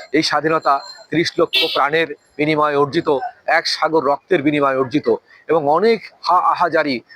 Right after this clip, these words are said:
অনেক অশ্রু বিসর্জন দিয়ে এই স্বাধীনতা অর্জন করেছে। আজকে যেখানে, এখানে, এখানে একটা বসার জায়গা, তখন সেদিন কিন্তু এখানে বসার জায়গা ছিল না।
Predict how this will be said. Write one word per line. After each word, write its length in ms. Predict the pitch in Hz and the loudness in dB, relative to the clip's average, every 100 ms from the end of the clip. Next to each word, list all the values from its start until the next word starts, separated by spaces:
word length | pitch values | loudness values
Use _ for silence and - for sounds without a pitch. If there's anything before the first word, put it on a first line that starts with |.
| _ | _
অনেক 340 | 143 165 151 - | -2 0 -2 -6
অশ্রু 640 | - 147 147 - 180 131 _ _ - | -2 -2 0 0 2 0 _ _ -6
বিসর্জন 500 | 147 - 170 151 147 | -2 0 0 0 -2
দিয়ে 240 | 131 165 | 0 0
এই 60 | 156 | 0
স্বাধীনতা 400 | - 143 139 131 | -2 -2 0 0
অর্জন 260 | 123 143 135 | 0 -2 -4
করেছে। 360 | 135 131 123 110 _ - | -2 -2 -2 -4 _ -8
আজকে 280 | 135 147 170 | -6 -4 -2
যেখানে, 360 | 160 175 170 151 - - | -2 -2 -2 -2 -6 -8
এখানে, 260 | 156 190 180 | -4 0 0
এখানে 220 | 170 175 | 0 -2
একটা 140 | 143 | 0
বসার 320 | 143 160 185 | -2 -2 -2
জায়গা, 300 | 147 147 139 110 - - | 0 0 0 -4 -6 -4
তখন 180 | 151 190 | -2 0
সেদিন 280 | 170 175 | 0 0
কিন্তু 200 | 160 165 | 0 -2
এখানে 140 | 165 160 | 0 0
বসার 280 | 147 170 143 | -2 -2 0
জায়গা 220 | 147 143 | 0 0
ছিল 240 | - 208 | 0 0
না। 160 | 135 | 0